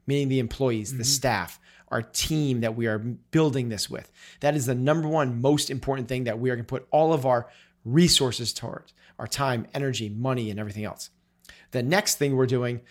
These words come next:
Speaker 1: is spending time with our, at the gym, it's our, it's our members.
Speaker 2: Mm-hmm.
Speaker 1: So for other, I guess it would be customers.
Speaker 2: Yep.
Speaker 1: Our members, by the way, that flipped. Like, before it was like, "I don't know, like, what's more important? Where should we be putting our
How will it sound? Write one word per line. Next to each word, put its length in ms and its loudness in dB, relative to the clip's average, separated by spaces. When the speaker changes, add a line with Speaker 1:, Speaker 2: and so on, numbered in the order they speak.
Speaker 1:
is 120 0
spending 240 0
time 320 0
with 180 -2
our, 280 0
at 100 -10
the 60 -8
gym, 320 2
it's 160 -6
our, 420 -4
it's 120 -10
our 120 -4
members. 560 -4
Speaker 2:
Mm-hmm. 180 -8
Speaker 1:
So 160 -10
for 160 -8
other, 240 -2
I 100 -6
guess 180 -4
it 40 -6
would 60 -10
be 60 -12
customers. 540 -6
Speaker 2:
Yep. 120 -10
Speaker 1:
Our 120 -2
members, 480 4
by 100 4
the 60 6
way, 140 4
that 260 2
flipped. 440 0
Like, 260 -4
before 320 4
it 40 6
was 140 2
like, 140 0
"I 100 2
don't 200 0
know, 280 2
like, 180 0
what's 160 -6
more 100 -4
important? 300 -6
Where 80 -4
should 100 -6
we 80 -2
be 60 -8
putting 180 -2
our 200 -4